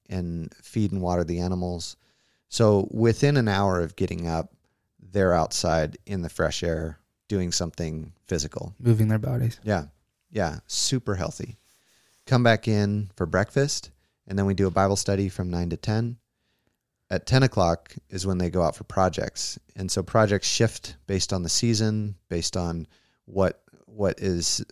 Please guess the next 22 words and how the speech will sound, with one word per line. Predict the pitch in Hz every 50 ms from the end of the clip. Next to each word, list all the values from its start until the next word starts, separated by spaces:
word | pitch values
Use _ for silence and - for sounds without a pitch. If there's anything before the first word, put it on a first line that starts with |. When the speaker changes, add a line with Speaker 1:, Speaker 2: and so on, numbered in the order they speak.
| _ -
Speaker 1:
um, | 95 90 82 78
happening | - 85 95 95 - - 92 90
on | 90 87 82
the | 80
farm. | - - 110 104 101 98 98 95 95 95 - _ _ _ - - - - _ _ _ _ _ _ _ _ _ _ _ _ _ _ _ _ _ _ -
At | - 95 -
one | 113 113 123 131
o'clock, | 135 - - 110 95 87 -
they | - 101
come | - - 104 101
in | 95 92 87
for | - - - 95 92 87 87 85 85
lunch. | 85 92 87 78 101 120 - - - - _ _ _ _ _ _ _ _ _ _ _ _ _ _ _
And | - 95 95 95
then | 95 95 95 92 92 90
from | 85 - 98 90 85
two | - - 135
to | 120 110
four, | - - 127 113 110 110 107
we | 95 92
do | 80 87 82
class. | - - - 82 80 80 82 - - - -